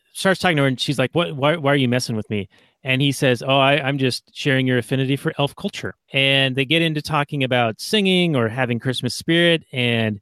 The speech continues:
she's like, "I don't sing." And he, like, he grabs her by the shoulders or, like, blocks her path 'cause she's trying to walk away from him or get by him,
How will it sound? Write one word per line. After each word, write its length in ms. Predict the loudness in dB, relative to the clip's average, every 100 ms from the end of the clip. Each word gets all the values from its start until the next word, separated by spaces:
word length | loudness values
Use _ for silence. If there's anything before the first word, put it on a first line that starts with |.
| _
she's 220 | -6 -2 0
like, 140 | 0
"I 80 | 2
don't 240 | 2 0
sing." 580 | -2 0 2 2 0 -6 _ _
And 400 | 0 2 0 -2
he, 240 | -4 0 0
like, 160 | 0 _
he 140 | _ -8
grabs 360 | 0 0 0
her 60 | 0
by 100 | 0
the 60 | -2
shoulders 500 | 0 2 4 2 0 -2
or, 80 |
like, 180 | -2 -2
blocks 380 | -2 0 0 -2
her 140 | -2
path 420 | -2 -4 -2 -2 -4 _
'cause 140 | -6
she's 160 | -4 -4
trying 240 | -2 -2
to 60 | 0
walk 240 | 0 0
away 240 | -2 -2 -2
from 180 | -2
him 280 | 0 -2 -6 _ _
or 80 | -4
get 200 | -2 -4 _
by 240 | 0 2
him, 300 | 2 0 -2